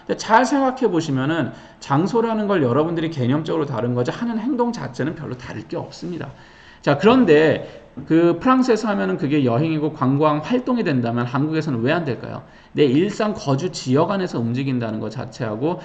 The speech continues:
내가 일상 거주 지역이 아닌 곳에서 하는 거는 분명히 다른 심리적인 그 기전이 있기 때문에 얘기를 하는 겁니다.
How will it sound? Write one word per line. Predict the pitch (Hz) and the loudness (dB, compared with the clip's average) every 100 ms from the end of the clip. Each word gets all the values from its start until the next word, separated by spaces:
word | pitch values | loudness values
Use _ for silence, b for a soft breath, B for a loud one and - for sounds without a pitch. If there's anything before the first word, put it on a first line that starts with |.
| B - | B -6
내가 | 120 131 131 | 0 2 2
일상 | 123 139 156 | 0 0 -4
거주 | 143 123 127 | -4 -4 -4
지역이 | 139 127 - | -4 -4 -4
아닌 | 120 147 208 | 0 0 2
곳에서 | 185 170 143 | -2 -4 -6
하는 | 135 113 117 | -6 -6 -4
거는 | 127 123 | -4 -4
분명히 | 127 135 160 147 135 170 B B - | -2 0 2 2 2 0 B B -20
다른 | - - 131 147 190 | -10 -4 2 2 2
심리적인 | 185 202 190 170 156 151 147 B B _ 113 | -2 -6 -4 -4 -2 -4 -4 B B _ -10
그 | 117 | -6
기전이 | - 147 180 156 107 | -2 0 2 0 -2
있기 | - 147 | -4 -8
때문에 | 143 127 117 107 | -4 -2 -2 -4
얘기를 | 107 107 113 | -6 -6 -6
하는 | 156 190 | -4 -4
겁니다. | 170 117 113 | -4 -6 -8